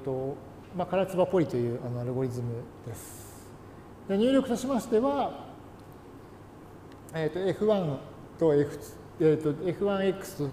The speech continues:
ジーワンエックスという二つの多項式。それから、えーと、ラージNは、あ、二のN乗ですね。えー、それからエフワン、エフゼロ、エイチワン、ジーゼロは、えー、これ全部、えーと、次数がラージN次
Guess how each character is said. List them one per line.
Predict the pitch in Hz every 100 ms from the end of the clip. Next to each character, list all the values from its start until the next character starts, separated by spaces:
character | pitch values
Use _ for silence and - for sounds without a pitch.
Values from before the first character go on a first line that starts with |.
| 131
ジ | 147
ー |
ワ | 151
ン | 151
エ |
ッ |
ク | 151
ス |
と | 143
い |
う | 127
二 | 139
つ | 131
の | 123
多 | 120 -
項 | 123
式。 | - - 123 - - - - -
そ | -
れ | 185
か | 247
ら、 | 262 220 - - - -
え | 202
ー |
と、 | 208
ラ | 247
ー | 262
ジ | 285
N | 254 247
は、 | 294 208 180
あ、 |
二 | 165 175
の | 156 135 160
N | 135 131
乗 | 123 120
で |
す | 117 123
ね。 | 147 - - - - - -
え | 160
ー、 | 160
そ | 190
れ |
か | 196
ら | 262
エ | 247
フ | 214 226
ワ | 233
ン、 | 208 170 156 -
エ | 165
フ | 151
ゼ | 165 175
ロ、 | 156
エ |
イ | 147
チ | - 160
ワ | 165
ン、 | 151 131
ジ | 131
ー | 143
ゼ | 156
ロ | 165
は、 | 254 226 - -
え | 143
ー、 |
こ | 160
れ | 160 135 - - - - -
全 | 180
部、 | 151 226 175 -
え | 147 139
ー | 135 135 - 143
と、 |
次 | 131 170
数 | 214 190
が | 165 170 196 214 - 156
ラ | 165
ー | 170
ジ | 190
N | 185 180 180 151 120
次 | 123 135 139